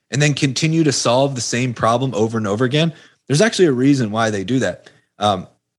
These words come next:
you get a dopamine hit when you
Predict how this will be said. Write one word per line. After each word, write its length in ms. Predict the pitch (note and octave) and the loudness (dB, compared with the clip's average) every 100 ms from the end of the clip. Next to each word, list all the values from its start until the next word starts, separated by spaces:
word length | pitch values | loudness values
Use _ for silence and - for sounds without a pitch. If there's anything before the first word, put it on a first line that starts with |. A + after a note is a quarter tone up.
| _ | _
you 680 | G#2+ B2+ D#3+ F#3 G3 F3 - | -8 0 2 4 2 -2 -4
get 220 | C#3+ D3 - | -4 -2 0
a 160 | B2 | 0
dopamine 680 | G#2+ A#2+ C#3 - B2 A2+ G#2+ | 0 2 2 0 -2 -2 -2
hit 460 | F2+ D#3 B2+ - - _ _ _ _ | 0 0 0 -2 -16 _ _ _ _
when 280 | A#2+ B2+ C3 | -2 2 4
you 380 | C3 B2+ A2+ | 6 6 2